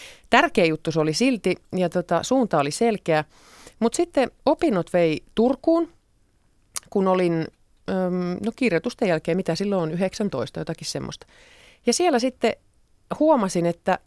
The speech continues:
se porukka, jossa oli ollut, olikin ollut tosi tärkeä osa sitä pesäpallon pelaamista. Ja sit kun siellä Turussa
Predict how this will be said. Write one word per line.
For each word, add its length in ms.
se 120
porukka, 600
jossa 340
oli 160
ollut, 360
olikin 380
ollut 340
tosi 240
tärkeä 560
osa 280
sitä 260
pesäpallon 600
pelaamista. 540
Ja 60
sit 160
kun 100
siellä 200
Turussa 460